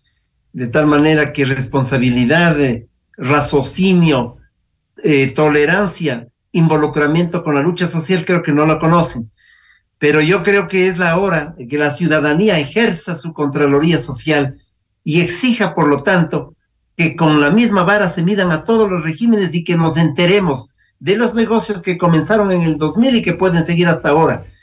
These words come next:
y que exijamos un comportamiento distinto a las autoridades del poder público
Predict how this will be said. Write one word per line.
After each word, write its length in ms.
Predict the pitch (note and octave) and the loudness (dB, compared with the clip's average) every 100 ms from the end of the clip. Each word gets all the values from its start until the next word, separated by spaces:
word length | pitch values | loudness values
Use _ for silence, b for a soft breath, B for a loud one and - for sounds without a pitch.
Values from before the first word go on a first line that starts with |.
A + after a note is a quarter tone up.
| b b | b b
y 140 | G#3 | -4
que 120 | E3 F#3 | -2 -2
exijamos 580 | - F3+ G#3+ A3+ G3 | -2 -2 0 0 0
un 100 | F3 | 0
comportamiento 760 | E3+ E3+ E3 - E3 F#3 F3 E3 | 0 0 0 0 2 2 0 0
distinto 420 | G#3+ - A3+ F#3 | 0 0 0 2
a 40 | F3+ | 0
las 120 | E3 | 0
autoridades 600 | D#3+ F3 D#3 D#3 F3 C#3 | -2 -2 0 2 0 0
del 180 | C#3 C3 | -2 0
poder 320 | D3 D#3+ D#3+ | 0 0 0
público 540 | C4 A#3 A3 G#3 F3 | 2 2 2 -2 -6